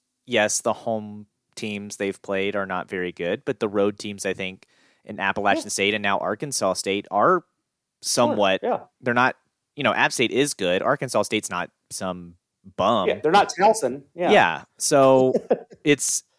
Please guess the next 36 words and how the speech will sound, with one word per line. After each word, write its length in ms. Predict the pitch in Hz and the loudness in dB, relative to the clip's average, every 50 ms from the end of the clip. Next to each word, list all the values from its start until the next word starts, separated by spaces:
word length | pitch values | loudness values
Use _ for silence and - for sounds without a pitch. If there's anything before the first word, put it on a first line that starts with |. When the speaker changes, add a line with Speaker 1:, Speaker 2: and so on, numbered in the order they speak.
| _ - | _ 0
Speaker 1:
they're 200 | 143 151 160 151 | 4 4 4 4
good 200 | 127 151 165 156 | 4 2 2 2
wins 220 | 151 165 170 165 | 2 -2 -2 0
to 120 | - 175 143 | 2 2 2
have. 320 | 113 110 117 139 147 135 | 4 2 2 2 0 2
That 200 | 123 110 107 - | 0 0 0 0
Arkansas 400 | - 123 127 - 147 131 - 135 | -2 -4 -4 -4 -6 -4 -2 -4
State 220 | 123 - 120 120 107 | -2 0 -2 -4 -2
game 140 | 135 131 131 | -4 -8 -8
is 80 | 117 113 | -6 -6
on 160 | 107 101 92 | -6 -6 -6
national 400 | 87 87 95 107 - - 135 135 | -8 -8 -6 -6 -6 -8 -12 -12
T 220 | 131 - 143 143 | -12 -12 -16 -14
V. 160 | 120 120 123 | -12 -12 -8
That's 240 | 123 113 98 - - | -6 -6 -6 -6 -10
more 320 | 98 95 98 113 123 139 - | -16 -10 -6 -4 -4 -4 -2
eyes 380 | - 123 120 117 120 123 117 - | -2 -2 -2 -2 -2 -4 -4 -4
on 160 | 120 113 110 | -6 -6 -6
your 160 | 104 113 127 | -6 -8 -8
program, 640 | - - 131 120 117 113 117 117 113 113 117 120 127 | -4 -2 0 0 0 -2 -4 -8 -8 -8 -8 -10 -10
which 140 | 120 107 - | -10 -12 -12
is 80 | 107 101 | -10 -12
a 60 | 107 | -10
big 260 | 90 - 101 101 92 | -8 -6 -8 -8 -8
win. 280 | 101 98 95 101 117 127 _ _ _ _ _ - | -10 -12 -12 -12 -16 -18 _ _ _ _ _ -6
Now 140 | 95 90 | -6 -2
they 120 | 95 113 120 | -2 0 0
go 160 | 123 127 135 | 2 2 2
to 160 | 135 143 - _ _ _ _ 123 | 2 0 -2 _ _ _ _ -14
Georgia 360 | - - 113 117 113 151 151 | -6 -2 -2 -2 -2 -2 -6
State. 460 | - - - 117 110 110 113 123 - | -6 -6 -2 0 2 2 2 0 -4
This 180 | 117 110 - 107 | -8 -10 -10 -10
is 100 | 95 - | -12 -8
back-to-back 580 | - 92 98 - - 127 110 127 123 131 - | -6 -6 -6 -4 -6 -2 0 0 0 0 0
road 220 | 131 123 120 113 110 | 0 0 0 0 0
games. 280 | 120 113 113 113 - | -4 -8 -8 -10 -14